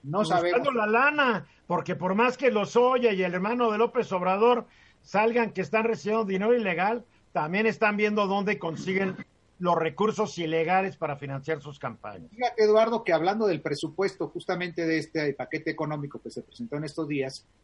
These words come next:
Speaker 1: la Cámara de Diputados se dice que va a recibir alrededor, o está solicitando, mejor dicho, alrededor de ocho mil millones de pesos, poquito más de mil millones anterior al presupuesto anterior, lo cual, si muchos se van a mover, si muchos van a pasar de un proceso a un otro proceso de reelección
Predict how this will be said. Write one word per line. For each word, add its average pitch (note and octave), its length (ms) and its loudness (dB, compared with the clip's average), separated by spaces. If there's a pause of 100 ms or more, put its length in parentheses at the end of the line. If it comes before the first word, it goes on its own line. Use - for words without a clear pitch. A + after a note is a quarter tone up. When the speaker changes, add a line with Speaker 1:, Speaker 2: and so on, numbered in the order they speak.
(160)
Speaker 1:
la C3 120 -6
Cámara F#3+ 400 2
de D#3 180 0
Diputados C#3+ 500 -4
se D3+ 60 -2
dice D3+ 260 -2
que C#3 80 -8
va C3+ 80 -2
a C#3 40 -4
recibir C3+ 360 -6
alrededor, C3 420 -6
o C3 80 -8
está D3+ 180 -6
solicitando, D#3 540 -4
mejor D3 260 -6
dicho, D3 240 -6
alrededor C#3 320 -6
de D3+ 80 -6
ocho C3+ 180 -10
mil C#3+ 180 -8
millones C#3 420 -8
de C#3 80 -6
pesos, - 500 -10 (320)
poquito E3 360 -6
más E3 280 0
de D3 220 2
mil D#3+ 220 -4
millones D3+ 420 -6
anterior C#3+ 520 -6 (300)
al C3 100 -8
presupuesto D3 500 -6
anterior, D#3 420 0
lo F#3+ 140 -4
cual, F3+ 320 2 (300)
si C#3 120 -10
muchos G3+ 320 0
se F#3 80 0
van G#3 160 2
a G#3+ 60 0
mover, G#3+ 420 2 (220)
si - 140 -12
muchos F3+ 360 -4
van F3+ 200 -2
a F3 120 2
pasar E3 460 0 (260)
de D3 380 2
un F3+ 260 -4
proceso D#3+ 560 -2
a C3+ 100 -2
un E3 180 -4
otro F3 280 -2
proceso E3 480 -2
de C#3+ 100 -4
reelección E3+ 540 -2